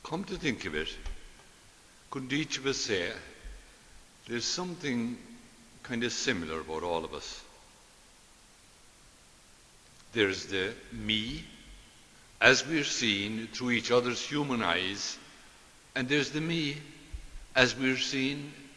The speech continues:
through God's eyes. And there's quite a contrast between those two me's also. I sometimes wonder if some others who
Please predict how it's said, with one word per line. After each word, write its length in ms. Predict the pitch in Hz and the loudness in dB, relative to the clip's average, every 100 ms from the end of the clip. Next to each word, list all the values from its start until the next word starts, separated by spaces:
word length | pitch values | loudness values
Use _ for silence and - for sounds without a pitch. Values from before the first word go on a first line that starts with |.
| - - - | -20 -20 -8
through 160 | 143 | -8
God's 460 | 143 160 151 147 - | 6 10 10 8 0
eyes. 480 | 76 76 78 - - - - - - - - - - - - - - - | 0 0 -2 -4 -12 -16 -20 -20 -20 -20 -20 -20 -20 -20 -20 -20 -20 -16
And 140 | 92 85 | -10 -4
there's 220 | 92 90 | -4 -4
quite 480 | - 107 127 123 - | -6 0 0 0 -6
a 100 | 113 | -8
contrast 1000 | 113 95 - 95 80 - 78 - - - - - - - - - - - | -6 -6 -6 -8 -8 -8 -10 -10 -12 -14 -18 -20 -20 -20 -20 -20 -20 -20
between 460 | - 87 92 85 85 | -16 -10 -8 -6 -4
those 440 | 98 104 113 - | 0 2 0 -4
two 500 | - - 98 90 87 - - - - - 85 90 | -8 -8 -6 -6 -8 -10 -16 -20 -20 -20 -16 -8
me's 560 | 90 80 76 69 - - - - - - | -6 -6 -8 -10 -14 -14 -20 -20 -20 -12
also. 460 | 82 73 73 - - - - - - - - - - - - - - - - - - - - - - - - - - - - | -8 -6 -8 -14 -14 -18 -20 -20 -20 -20 -20 -20 -20 -20 -20 -20 -20 -20 -20 -20 -20 -20 -20 -20 -20 -20 -20 -20 -18 -6 0
I 40 | |
sometimes 520 | 98 165 180 170 147 | 4 6 8 8 8
wonder 480 | 123 123 95 87 90 | 8 8 8 6 6
if 140 | 92 | 4
some 320 | - 127 117 113 - | 2 2 2 0 6
others 420 | 123 135 135 135 | 8 10 8 6
who 320 | - 110 90 | 0 2 2